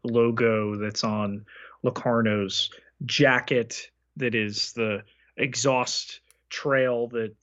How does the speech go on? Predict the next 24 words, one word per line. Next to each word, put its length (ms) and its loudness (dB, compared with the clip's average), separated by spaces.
uh, 640 -6
the 80 -4
ships 460 -2
would 180 -4
have 220 -8
done 280 4
in 140 -2
the 80 -4
maneuver 600 0
had 220 -2
they 180 0
executed 600 -2
it 160 0
properly, 680 -2
and 300 -4
instead 340 -2
of 140 -4
killing 340 -4
their, 380 -2
their 140 0
classmate, 840 2
uh, 540 -4
that 200 2
is 260 -6